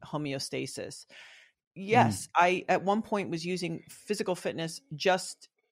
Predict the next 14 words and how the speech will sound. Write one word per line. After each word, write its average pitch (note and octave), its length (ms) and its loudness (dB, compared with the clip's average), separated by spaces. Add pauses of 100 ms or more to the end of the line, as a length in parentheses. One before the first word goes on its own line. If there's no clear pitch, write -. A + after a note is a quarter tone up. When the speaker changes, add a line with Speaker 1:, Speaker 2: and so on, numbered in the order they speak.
Speaker 1:
for D#3 680 -2
a D#3 100 -2
performance, D#3+ 920 -4 (340)
uh, A2 120 -6
improvement C#3+ 680 -6 (140)
in D3+ 160 -2
volleyball. D3+ 540 2 (100)
I G3+ 80 4
don't A3+ 180 0
play F3 140 -2
volleyball C3+ 460 -2
anymore. C3 420 -4 (640)
And F3+ 260 4
I, E3 340 2